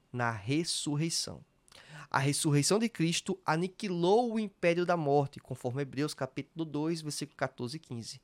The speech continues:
e garantiu a nossa ressurreição, conforme primeira Coríntios capítulo seis, quatorze e segunda Coríntios capítulo quatro, versículo quatorze. A última etapa da nossa salvação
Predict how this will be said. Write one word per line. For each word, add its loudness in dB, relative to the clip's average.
e -6
garantiu 0
a 2
nossa 0
ressurreição, 0
conforme 0
primeira 0
Coríntios -2
capítulo -2
seis, -2
quatorze -4
e -8
segunda 0
Coríntios 0
capítulo -4
quatro, 4
versículo -8
quatorze. -2
A 4
última 4
etapa 2
da -2
nossa -4
salvação 0